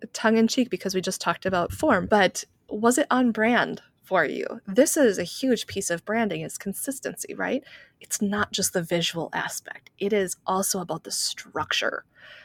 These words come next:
This is where it gets a little bit, roll up your sleeves, get in the weeds a little bit about this, but you have to think about the structure, making sure your website and making sure everything you do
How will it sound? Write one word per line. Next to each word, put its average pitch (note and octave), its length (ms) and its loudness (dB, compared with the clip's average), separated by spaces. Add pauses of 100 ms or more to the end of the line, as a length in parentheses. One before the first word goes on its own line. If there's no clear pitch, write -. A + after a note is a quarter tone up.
(160)
This G3 300 -2
is B3 120 2
where B3 140 8
it B3+ 100 4
gets B3+ 200 4
a A#3 60 2
little B3 280 4
bit, A#3 320 0
roll G#3 320 4
up A#3+ 100 4
your A3+ 140 6
sleeves, A3+ 520 4 (160)
get A#3 200 0
in A#3+ 60 4
the A3 80 4
weeds A#3 300 0
a G#3+ 60 2
little F3+ 220 2
bit E3+ 280 -2
about G3 340 2
this, F3 220 -4
but F3+ 240 0 (840)
you A3+ 160 -2
have A3 200 2
to C4+ 100 0
think C4 180 2
about G#3+ 140 2
the F#3 80 -4
structure, - 540 -4 (340)
making G#3 400 0
sure A#3 220 0
your A3+ 200 2
website A3 600 0 (140)
and G3 180 -2
making F3+ 260 -2
sure G3 460 2 (340)
everything G3+ 480 0
you G3 200 0
do G3 480 -4